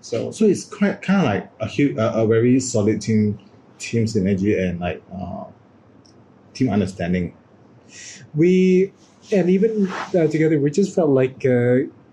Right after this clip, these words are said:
Speaker 1: characters were actually made for television also. Like,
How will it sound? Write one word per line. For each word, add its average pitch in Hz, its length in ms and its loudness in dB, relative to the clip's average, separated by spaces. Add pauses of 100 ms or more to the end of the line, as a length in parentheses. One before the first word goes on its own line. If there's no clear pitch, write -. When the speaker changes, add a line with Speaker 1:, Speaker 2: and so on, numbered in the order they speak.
(300)
Speaker 1:
characters 143 640 0
were 127 160 4
actually 131 240 0
made 135 180 0
for 127 80 -2
television 120 480 -2
also. 113 460 -6
Like, 123 160 0